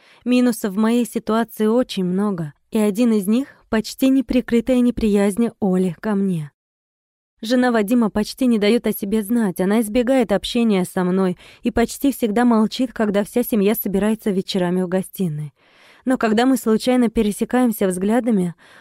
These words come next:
Оля всегда смотрит на меня с ненавистью. От такого взгляда становится не по себе.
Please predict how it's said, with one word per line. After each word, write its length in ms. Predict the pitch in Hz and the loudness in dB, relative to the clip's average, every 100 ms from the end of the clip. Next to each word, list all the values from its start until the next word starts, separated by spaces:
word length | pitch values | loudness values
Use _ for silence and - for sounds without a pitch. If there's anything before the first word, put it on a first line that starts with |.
| - | -2
Оля 220 | 240 233 | 2 2
всегда 300 | - 233 226 | 0 0 0
смотрит 420 | - 247 262 247 | 0 0 0 2
на 60 | 214 | 2
меня 340 | 208 208 214 | 4 4 2
с 140 | 208 226 | 0 0
ненавистью. 680 | 220 190 165 - - 160 - _ _ - | 2 2 0 -6 -8 -10 -10 _ _ -8
От 160 | 214 220 | -4 -2
такого 380 | 202 - 240 208 | -2 0 2 2
взгляда 480 | 190 196 220 208 202 | 0 -2 -2 -2 -4
становится 560 | - 196 196 196 - | -2 2 2 2 0
не 140 | 208 - | -2 -2
по 100 | 196 | -6
себе. 440 | - 180 175 | -6 -4 -4